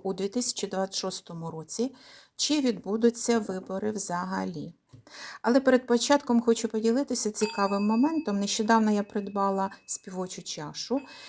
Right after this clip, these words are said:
і реакція моїх кішок мене вразила. Вони прокинулися і не відходили від чаші, поки я не закінчила.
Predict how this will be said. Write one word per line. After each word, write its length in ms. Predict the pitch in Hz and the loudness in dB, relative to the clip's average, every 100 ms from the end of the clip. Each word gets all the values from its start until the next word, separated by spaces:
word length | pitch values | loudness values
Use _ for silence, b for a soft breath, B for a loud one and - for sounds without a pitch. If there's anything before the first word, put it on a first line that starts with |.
| B B | B B
і 80 | 240 | 4
реакція 380 | 269 269 240 240 | 4 4 4 6
моїх 180 | 233 | 6
кішок 400 | 220 277 262 220 | 2 -4 -4 -4
мене 200 | 214 208 | -4 -2
вразила. 680 | 208 196 170 160 - - - 196 | -2 -2 -4 -4 -8 -6 -6 0
Вони 200 | 214 247 | 2 2
прокинулися 840 | 254 214 - 294 262 180 - 185 | 2 -2 0 4 4 2 -2 -4
і 200 | - 214 | -2 2
не 140 | 220 | 4
відходили 680 | 262 269 - 247 220 190 185 | 2 0 -2 2 2 2 -4
від 220 | 180 - | -8 -10
чаші, 420 | - 247 294 - 202 | -4 -2 0 0 -2
поки 280 | - 202 | -4 -6
я 180 | 202 233 | 0 4
не 100 | 254 | 4
закінчила. 760 | 240 226 220 180 170 - - | 4 0 -4 -12 -10 -10 -12